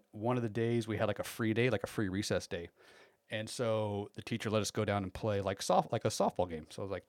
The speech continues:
super awesome. Um, it, we, we, so we played the game as boys versus girls. And,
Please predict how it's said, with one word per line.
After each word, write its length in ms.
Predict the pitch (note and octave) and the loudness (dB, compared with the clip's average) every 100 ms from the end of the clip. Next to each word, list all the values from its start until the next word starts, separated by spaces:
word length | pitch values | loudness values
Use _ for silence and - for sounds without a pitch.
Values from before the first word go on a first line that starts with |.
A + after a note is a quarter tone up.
| - | -12
super 280 | - B2+ F2 | -10 -6 -6
awesome. 280 | D#2 - - - - - - - - - | -8 -12 -18 -20 -20 -20 -20 -20 -20 -14
Um, 640 | - B2 A#2+ A#2 G#2+ G#2 G#2+ _ _ _ _ _ - | 0 4 6 6 4 0 -8 _ _ _ _ _ 0
it, 140 | A#2+ | 0
we, 180 | A#2 A#2 | 0 -2
we, 160 | B2 A#2 - | -2 -2 -2
so 160 | - | -2
we 100 | A2 | -2
played 220 | A2 D3+ E3 | 2 2 4
the 60 | |
game 180 | C3+ C3 | 4 4
as 120 | A#2 | 2
boys 440 | F#2 A2 C3+ F3+ F3 | 2 8 8 8 4
versus 320 | G3 C#4+ A3 | 0 2 0
girls. 460 | A#2+ F#2+ A#2 - - - - _ _ - | 2 2 0 -2 -8 -18 -20 _ _ -2
And, 540 | B2 A#2+ A2+ G#2+ G#2 | 2 4 4 2 0